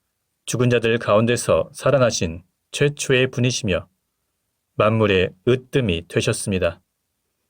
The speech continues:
하나님께서는 당신의 완전한 본질을 그리스도에게 기꺼이 주시고 그리스도를 내세워 하늘과 땅의 만물을 당신과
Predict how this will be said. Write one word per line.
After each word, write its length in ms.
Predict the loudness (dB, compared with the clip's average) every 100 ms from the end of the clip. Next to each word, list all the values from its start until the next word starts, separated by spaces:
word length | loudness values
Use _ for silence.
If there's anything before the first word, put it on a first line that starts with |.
| _ _ _ _ _ _ _ _ _ _ -2
하나님께서는 840 | 0 0 0 0 2 2 0 -6 _ _ _ -4
당신의 560 | -2 0 2 2 2 2
완전한 560 | 0 2 2 2 2 0
본질을 500 | -2 0 0 -2 -6 _ _ _ _ _
그리스도에게 720 | -2 -2 0 0 0 0 -4 -4
기꺼이 480 | -6 -4 0 2 2
주시고 500 | -2 -4 -6 -8 -8 _ _ _ _ _ _ _ _ _ _
그리스도를 540 | -2 -2 -2 0 2 2
내세워 480 | 2 2 0 0 _ _ _ _ _ -4
하늘과 600 | -2 0 2 4 2 0 0
땅의 300 | 2 2 2
만물을 500 | 2 2 0 -2 -6 _ _ _ _
당신과 640 | -2 -2 0 0 0 -2